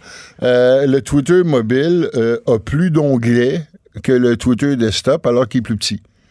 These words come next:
Ce qui devrait être le contraire, tu sais. Euh, et, euh, on va rappeler aussi, là, euh, Twitter, là, ça a été le média social qui a bouleversé le web en entier.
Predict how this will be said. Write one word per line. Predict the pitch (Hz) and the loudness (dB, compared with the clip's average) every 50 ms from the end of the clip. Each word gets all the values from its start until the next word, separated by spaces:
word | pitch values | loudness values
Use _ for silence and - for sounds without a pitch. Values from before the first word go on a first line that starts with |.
| _ _ _ _ - - _ | _ _ _ _ -20 -20 _
Ce | - - | -12 -8
qui | - 117 | -2 -2
devrait | 131 117 104 120 123 | -2 0 0 -2 -2
être | - | 0
le | 131 123 | -2 -2
contraire, | - 110 107 101 95 98 92 - - - - | 0 0 -2 0 0 -2 -4 -6 -8 -10 -8
tu | - 131 | -6 -6
sais. | 156 151 _ - - - - - - - - _ - - | -6 -8 _ -20 -20 -20 -20 -20 -20 -20 -20 _ -4 -2
Euh, | 117 117 117 117 117 117 117 120 120 120 123 120 - - | 0 2 2 2 2 2 2 2 2 2 0 0 -2 0
et, | 160 170 190 202 202 175 - 143 | 2 2 2 2 2 0 0 0
euh, | 143 135 131 127 127 131 131 131 131 135 139 - | 0 2 2 2 2 2 2 2 2 2 0 0
on | 127 120 | -2 -2
va | 123 139 | 0 0
rappeler | 151 139 190 208 | -2 0 0 -2
aussi, | 190 - - - 180 185 | 0 0 0 -2 -2 -2
là, | 170 165 160 160 160 160 156 - - 117 | -2 0 0 2 2 0 0 0 -2 -2
euh, | 123 107 107 110 110 113 110 110 | -2 0 0 0 0 -2 -4 -4
Twitter, | - 151 156 147 - 185 196 202 | -2 -2 -2 0 2 2 2 2
là, | 180 165 160 156 | 2 0 0 -2
ça | - - 113 | -2 -2 -2
a | |
été | 117 107 139 139 143 143 131 | -2 -2 0 0 0 2 2
le | 120 120 143 165 | 2 2 2 0
média | 156 156 131 98 110 117 | 0 0 -2 -2 -2 -4
social | 107 - 110 98 - 127 127 135 143 131 | -2 -2 -4 -2 -2 0 0 0 0 0
qui | - 120 | -2 -2
a | 107 107 107 107 | -2 -2 -2 -2
bouleversé | 117 101 117 160 170 147 135 135 117 - - - 156 143 | -4 -2 0 0 0 0 0 -2 -2 -2 -2 -2 0 0
le | 123 | 0
web | 107 107 127 143 135 127 | 0 0 0 0 0 0
en | 117 113 | 0 0
entier. | 110 107 98 - - 104 104 | 0 -2 -2 -4 -4 -6 -6